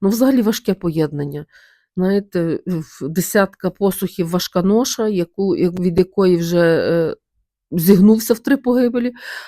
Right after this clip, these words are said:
а двійка мечів, я не можу дати відсіч, я не можу, е, протистояти тому, я не можу сказати «ні», я не можу опиратися.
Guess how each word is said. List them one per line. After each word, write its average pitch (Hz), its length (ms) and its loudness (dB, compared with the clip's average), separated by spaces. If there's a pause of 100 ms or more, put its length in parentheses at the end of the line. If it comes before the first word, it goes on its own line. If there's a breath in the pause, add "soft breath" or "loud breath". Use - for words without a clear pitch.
(160 loud breath)
а - 80 -2
двійка 214 360 -2
мечів, 190 460 -2
я 196 220 0
не 190 120 -2
можу 190 500 -4 (220)
дати 170 800 -6
відсіч, 165 640 -8
я 165 160 -4
не 185 120 -2
можу, 185 840 -6
е, 165 100 -20
протистояти 180 800 -4
тому, 156 280 -6
я 170 140 -4
не 190 100 -4
можу 196 220 -6
сказати 196 460 -8
«ні», 170 320 -4 (220 loud breath)
я 190 140 2
не 190 100 0
можу 208 260 0
опиратися. 156 840 -4